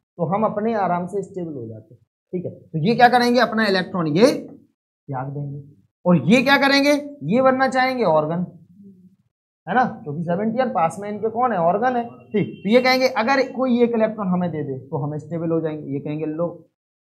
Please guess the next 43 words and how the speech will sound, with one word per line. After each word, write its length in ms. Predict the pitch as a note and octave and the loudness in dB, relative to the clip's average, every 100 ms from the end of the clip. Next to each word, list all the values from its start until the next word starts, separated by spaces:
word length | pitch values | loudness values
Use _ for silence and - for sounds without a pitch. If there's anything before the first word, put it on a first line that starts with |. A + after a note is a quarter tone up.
| _ _ _ - | _ _ _ -6
ठीक। 380 | F3+ F3 - - | -2 -2 -6 -8
तो 60 | D#3 | -6
इनने 440 | D3 G3 A3 B3+ | -2 4 6 6
त्यागा, 560 | A#3 A#3 A3 A#3 C4+ C4 | 6 6 6 8 6 6
इनने 280 | A3 A3 A#3 | 2 4 4
लिया, 240 | A3 A#3+ | 6 4
तो 120 | A3+ | 4
ये 200 | G#3+ G#3 | 2 4
बन 200 | A3+ A3 | 6 4
गया 380 | A3+ A#3+ A#3 G#3 | 4 2 2 -4
एनए 340 | G#3+ A#3+ B3 - | 0 2 2 2
प्लस, 260 | A#3+ B3+ | 2 4
क्योंकि 360 | - G#3+ A3 F#3 | 2 0 0 -2
एक 80 | F#3+ | -2
electron 400 | G3 G3 G#3 F3+ | -6 -4 -6 -2
दिया, 500 | G#3+ B3 B3 B3 - - | 4 4 4 0 -18 -10
ये 140 | D3 G#3 | -2 0
बन 120 | G#3+ | 2
गया 140 | G#3+ | 2
सीएल 320 | A3+ A3+ A3 A3 | 0 2 2 2
माइनस, 420 | G#3+ A3 A#3+ A3+ | 2 2 0 -2
क्योंकि 260 | G#3 F#3+ | -6 -6
इन्होंने 340 | G3+ G3 G3 G3 | -8 -6 -6 -8
एक 80 | F#3+ | -4
electron 400 | F#3+ F#3 G3 G3 | -4 -2 -4 2
लिया, 320 | A3+ A#3 B3 | 6 8 6
तो 320 | G#3 - D#3+ | 2 -8 -4
ये 160 | D#3+ G#3 | 2 4
हो 200 | G#3+ G#3+ | 4 4
गए 140 | G#3+ | 2
two 180 | A3 G#3+ | 2 -4
comma 440 | G#3 G#3 G#3 G3+ G#3+ | -4 0 0 2 8
eight 480 | A3+ A#3 - - | 8 8 2 -10
stable, 520 | F#3+ - A3 A3 A#3 A3 | -10 -4 0 2 4 2
ये 140 | F3 | 2
हो 160 | F#3 F#3 | 0 0
गए 140 | G3 | -2
two 180 | G3 G3 | -2 -4
comma 300 | G3 G3 F#3+ | -2 -2 -2
eight 240 | F#3+ F#3+ | -4 -6
comma 260 | G3+ G3 G3 | -6 -2 0
eight 400 | G#3+ A#3 A#3 F#3 | 2 0 -2 -8
stable, 640 | E3 - G#3+ G#3+ A3 - | -8 -2 0 0 -4 -10